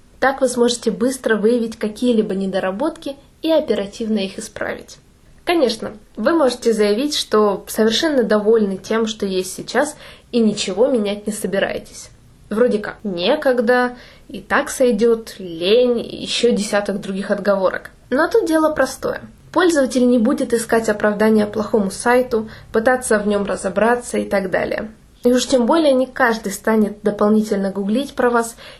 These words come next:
если что-то недопонял или недоглядел. Скорее всего, окно с вашим сайтом просто закроют и забудут о вас через пять минут. А мы на это пойти не можем. Поэтому я торжественно задаю шесть вопросов, которые помогут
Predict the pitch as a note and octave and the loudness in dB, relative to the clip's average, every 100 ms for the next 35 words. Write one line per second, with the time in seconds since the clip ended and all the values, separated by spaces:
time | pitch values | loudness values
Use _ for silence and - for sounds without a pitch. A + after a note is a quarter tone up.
0 | - A#3 A#3 A3+ A3+ A#3+ G#3+ A3 G#3 G3+ | 0 0 2 -2 0 0 4 4 2 0
1 | - D4 C#4 - - A3 A3 G#3+ G3+ G3+ | 0 2 2 0 0 4 4 4 2 -2
2 | G3 - - - _ _ - _ - - | -6 -6 -6 -8 _ _ -20 _ -12 -2
3 | C#4 D#4+ D4 - A#3 C#4 C#4 - - - | 2 2 0 -2 0 2 0 -8 -16 -10
4 | A3 C#4 E4 E4+ A#3 A#3 A3+ A3 A3 G#3 | -6 -2 -2 -2 -4 -2 -2 0 0 0
5 | G#3 G#3+ - - B3 A3+ A#3 C4+ D#4+ D#4 | -4 -4 -6 0 2 2 0 0 2 2
6 | D4+ - G#3+ G3+ G3+ A3+ A3+ G#3 G#3 - | -2 -4 0 0 0 0 0 -2 -2 -4
7 | A3 G#3 - G#3 G#3 G#3+ G3 - - _ | -6 -6 -2 -4 0 -2 -2 -6 -18 _
8 | _ - - A#3 G#3+ G#3 G#3 A3 - D4 | _ -20 -2 2 2 2 2 0 0 -2
9 | D4+ C4 D#4 C#4 A#3 C4 - - _ B3+ | 0 -2 0 0 0 -4 -6 -20 _ 0
10 | D#4 D#4 C4 B3 A#3 A3 G#3+ C#4+ C#4+ A#3+ | 2 2 4 4 4 2 2 0 0 2
11 | A#3 G#3+ G#3 G#3 G#3 G#3 A3 G#3+ G3 F#3 | 2 2 2 2 0 0 -2 -2 -6 -6
12 | F#3 F#3 D4 D4 - - - B3 F#4 E4 | -4 -2 -2 -4 -16 -6 -4 0 2 2
13 | D4+ B3 C4 A#3 A#3+ | 2 4 4 2 -2